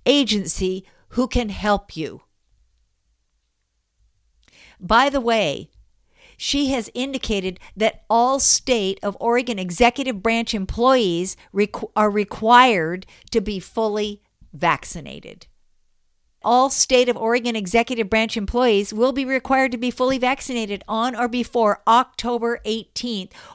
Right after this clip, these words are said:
or six weeks after a covid nineteen vaccine receives full approval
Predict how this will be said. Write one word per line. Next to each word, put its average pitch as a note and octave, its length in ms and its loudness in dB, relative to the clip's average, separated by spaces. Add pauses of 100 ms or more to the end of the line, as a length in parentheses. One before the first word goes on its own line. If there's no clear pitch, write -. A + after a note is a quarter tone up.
or A3+ 160 2
six - 420 -4
weeks B3+ 380 -2
after G#3+ 340 2
a G#3 140 0
covid B3+ 340 2
nineteen A3+ 480 -4
vaccine G#3+ 520 0
receives G#3 440 -4
full D4+ 300 2
approval B3+ 520 2